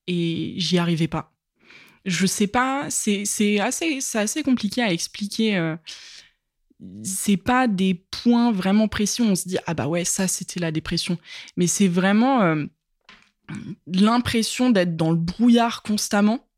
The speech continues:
Je, ça veut dire que vraiment, je dormais, je me réveillais, euh, je pleurais. J-, parce que j'étais triste, j'étais mal. Euh, j'allais en cours,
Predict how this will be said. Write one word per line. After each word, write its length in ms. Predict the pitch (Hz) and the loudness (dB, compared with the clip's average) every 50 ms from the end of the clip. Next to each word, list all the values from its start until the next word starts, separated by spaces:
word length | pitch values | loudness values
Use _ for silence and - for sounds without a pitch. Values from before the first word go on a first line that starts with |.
| _ _ _ _ _ _ _ _ - 65 - | _ _ _ _ _ _ _ _ -16 -12 -8
Je, 240 | 185 190 185 180 | -4 -2 -2 -2
ça 200 | 180 180 - 185 | -2 -2 0 0
veut 60 | 175 175 | 0 2
dire 140 | 190 214 | 0 0
que 120 | 208 - 185 | -2 -2 -2
vraiment, 360 | 170 165 175 180 185 202 220 | -2 0 0 2 2 2 2
je 200 | 214 185 175 175 | 0 -2 -2 0
dormais, 520 | 170 202 202 202 208 202 208 202 214 247 - | 2 2 2 2 2 2 2 2 0 -2 -6
je 200 | 240 - - 185 | -8 -6 0 2
me 140 | 185 185 185 | 2 4 4
réveillais, 600 | 185 190 202 208 208 214 208 202 202 214 277 - _ _ - - _ _ _ _ _ _ _ _ _ 196 | 4 2 2 2 2 0 2 0 0 -2 -4 -8 _ _ -20 -20 _ _ _ _ _ _ _ _ _ -6
euh, 340 | 190 185 180 - 98 101 - | -4 -2 -2 -4 -4 -6 -6
je 140 | 190 - - - | -6 -6 -6 -2
pleurais. 400 | - 226 214 202 196 180 - _ _ _ _ _ _ _ _ _ _ _ _ _ _ | 2 2 2 2 2 -2 -2 _ _ _ _ _ _ _ _ _ _ _ _ _ _
J-, 260 | 165 190 185 175 175 | -8 -6 -6 -6 -6
parce 260 | 175 - 185 170 - - | -4 -2 -2 -2 -2 -4
que 160 | - 180 175 | -4 -4 -2
j'étais 500 | 170 160 165 156 - - 170 170 160 160 | -2 -4 -4 -6 -6 -4 -4 -4 -4 -4
triste, 520 | - - - - 196 185 - - - 214 196 | -6 -8 -2 -2 0 -2 -2 -4 -4 -6 -4
j'étais 380 | 185 165 - 165 - - 175 | -4 -4 -6 -8 -6 -2 0
mal. 340 | 165 170 170 180 196 220 240 - _ - - - - - - - _ _ | 2 2 2 2 0 -4 -8 -12 _ -18 -18 -16 -16 -18 -20 -20 _ _
Euh, 420 | 185 185 180 175 170 170 165 165 170 170 | 0 2 2 2 2 2 2 2 2 0
j'allais 340 | 160 170 196 208 220 233 | 0 2 2 2 2 2
en 160 | 226 220 214 196 | 2 0 -2 -4
cours, 440 | - - - 240 311 - - _ | -4 -2 -4 -4 -4 -4 -12 _